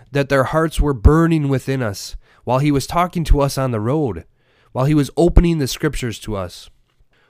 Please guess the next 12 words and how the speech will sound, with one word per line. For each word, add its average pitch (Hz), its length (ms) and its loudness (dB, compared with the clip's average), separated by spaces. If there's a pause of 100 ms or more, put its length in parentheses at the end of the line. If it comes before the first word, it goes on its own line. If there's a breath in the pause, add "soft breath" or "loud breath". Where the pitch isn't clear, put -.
What 160 160 0
is 170 80 -8
the 165 100 -4
source 165 380 0
of 135 80 -4
this 127 140 -4
burning 135 420 0
heat 135 400 -8
within 139 320 0
them 90 280 -6 (220)
but - 180 -4
love? 117 420 -4